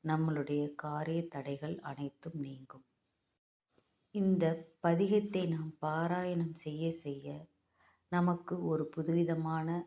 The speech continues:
உணர்வு உண்டாகும். அந்த உணர்வு நாம் எதையும் சாதித்து விடுவோம்,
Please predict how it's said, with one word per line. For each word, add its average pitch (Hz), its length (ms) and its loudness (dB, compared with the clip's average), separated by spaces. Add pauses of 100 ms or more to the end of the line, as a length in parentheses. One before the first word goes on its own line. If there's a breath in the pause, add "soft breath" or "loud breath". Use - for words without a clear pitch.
(480)
உணர்வு 156 480 -2
உண்டாகும். 139 560 -8 (720 soft breath)
அந்த 190 300 6
உணர்வு 170 440 4 (140)
நாம் 156 240 -6
எதையும் 165 460 0
சாதித்து 156 680 -6
விடுவோம், 147 460 -12